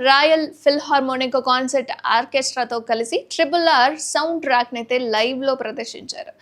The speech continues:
అయితే ఈ ఆర్కెస్ట్రాను బెన్ పాప్ నడిపించారనమాట.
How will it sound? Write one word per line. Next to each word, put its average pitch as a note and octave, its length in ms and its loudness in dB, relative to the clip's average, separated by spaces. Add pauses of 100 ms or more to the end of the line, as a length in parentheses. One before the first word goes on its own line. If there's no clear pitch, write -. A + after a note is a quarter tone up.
(360)
అయితే E4 180 2
ఈ F4 260 4
ఆర్కెస్ట్రాను D#4+ 920 6
బెన్ D4 500 0
పాప్ C#4+ 380 0
నడిపించారనమాట. A#3+ 760 -10